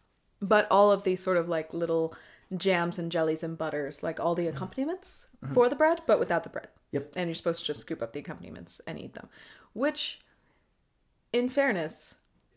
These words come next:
Speaker 1: is something I would do, to be honest.
Speaker 2: I mean,
Speaker 1: I'd be like, "Yeah, I'll eat it. Fine." But that being said, although we keep saying, you know, it's more of a dark comedy with horror, with horror elements, like, I really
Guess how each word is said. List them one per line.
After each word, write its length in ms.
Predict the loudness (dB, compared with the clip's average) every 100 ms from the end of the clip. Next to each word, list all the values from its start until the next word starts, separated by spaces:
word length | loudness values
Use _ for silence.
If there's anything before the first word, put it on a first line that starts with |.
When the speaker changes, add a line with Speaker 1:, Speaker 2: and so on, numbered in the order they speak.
| _ _ _ 0
Speaker 1:
is 140 | 0
something 320 | 0 -6 -6 -6
I 80 | -4
would 180 | -6 -6
do, 340 | -4 -4 -6 _ _ -20
to 80 |
be 140 | -18 -12
honest. 280 | -12 -12 -18 -20 -14 -6
Speaker 2:
I 60 |
mean, 100 | -4
Speaker 1:
I'd 40 | 0
be 60 |
like, 180 | 0 0
"Yeah, 140 | 0 -2
I'll 80 | -4
eat 100 | -6
it. 100 | -10 -14
Fine." 140 | -14 -14 _ -20 -18 -4
But 420 | 6 8 8 4 -6 _ _ _ _ -4
that 240 | 0 2
being 160 | 2 0
said, 480 | -2 -2 0 0 0
although 260 | 4 4 4
we 100 | 0
keep 180 | -6
saying, 240 | -4 -6 -4
you 60 |
know, 140 | -6 -8
it's 180 | -8 -6
more 160 | -4
of 60 | -4
a 40 |
dark 220 | -4 -4 -4
comedy 360 | -8 -6 -6
with 140 | -8 -6
horror, 360 | -6 -6 -8 -8
with 180 | -8 -6
horror 240 | -6 -4
elements, 420 | -4 -4 -6 -8 -6
like, 200 | -6 -8 -20 -20 -20 _ _ _ _ _ _ _ _ _ _ _ _ _ 0
I 140 | 2
really 640 | 2 2 2 2 2 -2